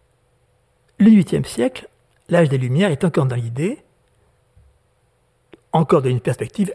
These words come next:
individualiste du monde, où c'est l'individu qui seul peut atteindre l'absolu. Donc l'avenir est individuel, chacun a son salut.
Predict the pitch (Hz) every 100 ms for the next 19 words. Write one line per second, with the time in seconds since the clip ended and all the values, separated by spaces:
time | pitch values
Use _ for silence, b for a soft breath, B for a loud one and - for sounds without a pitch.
0 | - 165 139 135 117 113 170 - - 120
1 | 117 117 143 - _ _ _ _ _ _
2 | _ _ _ _ b b b b b b
3 | - 208 - 180 165 175 160 165 160 269
4 | 220 - _ _ - 123 196 185 - 135
5 | - 151 123 110 - 120 120 - - _
6 | _ _ _ _ _ _ _ _ _ _
7 | _ _ _ _ _ _ _ _ - -
8 | 160 143 170 - _ _ _ _ _ -
9 | 165 147 131 131 170 269 - _ - -
10 | 135 208 170 131 - 151 143